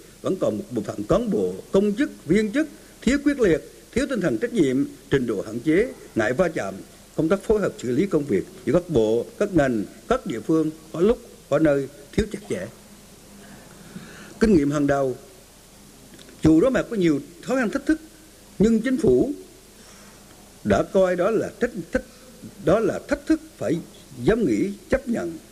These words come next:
dấn thân, vượt qua rủi ro để quyết làm, biến thách thức thành cơ hội cho phát triển. Thực tiễn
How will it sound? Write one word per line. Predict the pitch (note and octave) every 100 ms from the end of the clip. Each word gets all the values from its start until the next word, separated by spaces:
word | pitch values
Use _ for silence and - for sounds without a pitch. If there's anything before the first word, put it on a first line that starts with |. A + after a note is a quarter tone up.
| - -
dấn | D#3+ A#3
thân, | G3 E3 D#3+ - -
vượt | A#2 -
qua | D#3 C#3+
rủi | C#3 D#3
ro | D3 C#3+ - -
để | G#2+ G#2 -
quyết | C#4+ D#4
làm, | C#3 A#2 G2+ - - - -
biến | A3 C#4+
thách | C4
thức | C#4+ C#4+ -
thành | - G#2
cơ | D3+
hội | A2+ F#2 E2 - - -
cho |
phát | D3+ F#3+
triển. | C3 F#2+ C#3+ E3+ - - - - - -
Thực | D#3+ -
tiễn | C3 A3